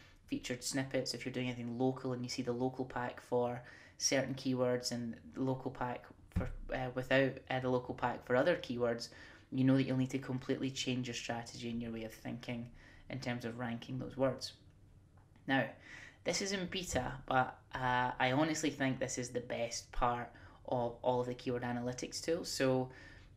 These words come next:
we don't use AdWords at Type A Media for all of our keyword research. We use this. It, it's kind of reminiscent to me of, like, the old kind of Wonder Wheel, and it's also got a bit of Uber Suggest in there.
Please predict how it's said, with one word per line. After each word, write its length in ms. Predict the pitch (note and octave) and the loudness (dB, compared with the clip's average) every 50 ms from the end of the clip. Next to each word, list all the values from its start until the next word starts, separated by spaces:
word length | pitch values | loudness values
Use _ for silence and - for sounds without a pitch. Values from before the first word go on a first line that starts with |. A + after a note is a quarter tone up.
| - - - | -18 -10 -6
we 80 | C3+ C3 | -2 2
don't 220 | D3+ E3 D#3+ D#3 | 2 2 2 2
use 100 | - C#3+ | 0 2
AdWords 540 | D3 C#3 C#3 C3+ C#3+ C#3+ C#3 C3+ C3+ - - - | 4 4 4 4 4 4 4 4 4 2 -2 0
at 280 | C3+ B2+ B2+ - - | 2 2 2 0 -2
Type 260 | - - C3 B2+ B2+ - | -4 -4 -4 -4 -4 -4
A 100 | C3 B2 | -4 -2
Media 400 | B2+ B2+ B2+ B2+ C3 B2+ A#2+ A#2+ - | 0 0 -2 0 -2 -2 -4 -4 -6
for 480 | - - B2 B2 B2 B2 B2 B2 A#2+ - | -2 2 4 4 4 4 0 -4 -4 -2
all 160 | - B2+ B2+ B2 | 0 0 0 2
of 80 | A#2+ | 0
our 80 | A#2+ B2 | -2 -6
keyword 360 | - - - B2+ B2+ B2 B2+ | -6 -6 -4 -4 -2 -2 -2
research. 420 | B2+ C3 - D#3 D#3+ D3 - - - | -4 -4 -2 -4 -4 -4 -6 -8 -8
We 60 | B2 | -6
use 200 | B2+ B2+ B2 B2 | -4 -4 -4 -4
this. 440 | A#2+ A#2 B2 C#3+ E3+ - - - - - - - - - - - - - | -2 -2 -2 -2 -2 -4 -4 -6 -6 -8 -10 -20 -20 -20 -20 -16 -10 -10
It, 340 | - - - - - - - | -10 -10 -10 -12 -12 -10 -6
it's 180 | - D#3 D3 - | -4 -2 -2 -4
kind 320 | - - - F#3+ G3+ G#3+ | -2 -2 -2 0 0 0
of 100 | A3 F3+ | -2 0
reminiscent 580 | F3 F#3 F3+ E3 D3+ D3 C#3+ D3 - D#3+ D3 - | 2 2 2 2 2 0 0 0 -2 -6 -6 -6
to 100 | - D3 | -4 -2
me 180 | C#3+ C#3 C3+ C3+ | 0 0 0 0
of, 200 | C#3 C3 B2+ C3 | 0 0 0 0
like, 180 | B2+ B2 B2 | 0 -2 -2
the 140 | - C3 B2+ | -2 0 2
old 380 | B2+ B2+ B2+ B2+ C3 B2+ - - | 4 4 4 2 2 -2 -6 -10
kind 140 | - C3+ B2+ | -8 -6 -6
of 80 | B2 B2 | -4 -4
Wonder 480 | B2+ B2+ C3 C3+ D3 D3+ E3 E3 E3 E3 | -2 0 0 0 2 4 4 4 4 2
Wheel, 480 | - F#3 F#3+ F#3+ F#3+ F#3+ F3+ F3+ F3 - - - | 0 -2 -2 -2 -2 0 0 -2 -2 -2 -2 -4
and 120 | C3+ C3 | -4 -2
it's 120 | A#2+ - | -2 0
also 220 | C#3 C#3 C#3 C#3 C3+ | 0 0 0 0 -2
got 140 | C3+ B2+ - | -2 -2 -2
a 80 | - | 0
bit 100 | C3 B2+ | 0 0
of 140 | A2 B2+ C3 - - | 0 0 -4 -8 -10
Uber 280 | - E3 E3 E3 E3 E3 | -8 -6 0 2 2 2
Suggest 580 | E3 - E3 D#3+ - D#3+ D3+ D3 C#3+ - - - | 2 0 -4 0 2 2 2 4 2 0 0 0
in 180 | D3 C#3+ C#3+ | 0 0 0
there. 360 | C#3 C#3 C#3 C3+ C3+ C3 C3 | 2 4 4 6 4 4 2